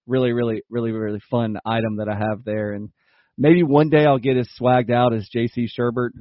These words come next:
with, um, his wall of, of J C and all the fun things that he's done in his life. And, and then Phil has some good stuff going on. And, and Jamie,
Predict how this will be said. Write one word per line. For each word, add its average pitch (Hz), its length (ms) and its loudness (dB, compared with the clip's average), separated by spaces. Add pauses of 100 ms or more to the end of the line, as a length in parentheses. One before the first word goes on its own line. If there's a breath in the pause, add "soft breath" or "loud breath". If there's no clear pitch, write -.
with, 113 240 -6
um, 107 320 -6
his 120 220 -2
wall 120 420 6
of, 98 200 -6
of 113 160 -6
J 117 240 -2
C 120 420 -4 (100)
and 113 140 -10
all 110 100 -6
the 107 100 -10
fun 120 220 -6
things 120 260 -4
that 107 100 -8
he's 117 140 -2
done 117 200 -6
in 113 80 -4
his 113 160 -8
life. 117 380 -2
And, 98 160 -16 (440)
and 117 100 -8
then 110 200 -6
Phil 131 180 2
has 123 160 0
some 117 140 -8
good 120 180 -4
stuff - 280 -4
going 113 240 -6
on. 113 280 -4
And, 110 140 -10
and 113 200 -8
Jamie, 123 480 0